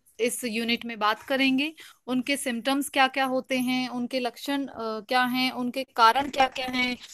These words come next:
और उनके पैथोजेनेसिस किस तरीके से हैं, क्या-क्या, अ, फैक्टर्स उनमें ट्रिगर्स करते हैं और क्या उनके लिए,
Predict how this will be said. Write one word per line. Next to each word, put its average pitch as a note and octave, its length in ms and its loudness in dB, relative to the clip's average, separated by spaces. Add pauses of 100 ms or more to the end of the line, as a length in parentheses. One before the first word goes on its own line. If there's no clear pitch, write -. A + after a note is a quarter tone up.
(300)
और C4 160 4
उनके C4+ 180 0
पैथोजेनेसिस B3+ 800 0
किस C#4+ 220 -6
तरीके C4 380 0
से C4 120 -2
हैं, B3 160 -2
क्या-क्या, C4+ 580 2 (140)
अ, A3+ 140 4
फैक्टर्स C#4 520 0
उनमें C4 220 2
ट्रिगर्स B3+ 460 0
करते B3+ 380 0
हैं B3+ 280 2 (380)
और C4 160 4
क्या D4 580 6
उनके C4 380 2
लिए, C#4 420 2